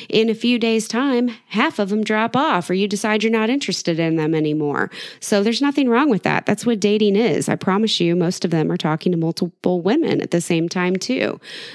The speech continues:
Um, it doesn't mean that they're going on dates or kissing all of them or having sex with all of them or whatever, but everyone who is on an app typically is on an app because they want to date and they want to meet people.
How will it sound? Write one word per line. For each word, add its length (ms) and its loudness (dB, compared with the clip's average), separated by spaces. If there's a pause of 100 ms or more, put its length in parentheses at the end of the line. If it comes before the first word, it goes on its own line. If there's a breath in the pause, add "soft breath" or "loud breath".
(140 loud breath)
Um, 180 2
it 100 0
doesn't 300 2
mean 240 2
that 120 2
they're 120 0
going 280 2
on 160 0
dates 480 -2
or 100 -4
kissing 460 0
all 160 0
of 100 -6
them 200 0
or 80 -2
having 220 -2
sex 420 -4
with 120 -4
all 200 -2
of 100 -4
them 220 0
or 120 0
whatever, 460 2
but 220 -2
everyone 640 0 (380 loud breath)
who 160 2
is 140 2
on 260 0
an 120 0
app 340 -2
typically 580 0
is 120 0
on 180 0
an 100 2
app 200 0
because 260 -2
they 120 0
want 240 0
to 60 0
date 400 0 (100)
and 60 2
they 80 4
want 200 2
to 40 2
meet 240 2
people. 500 -2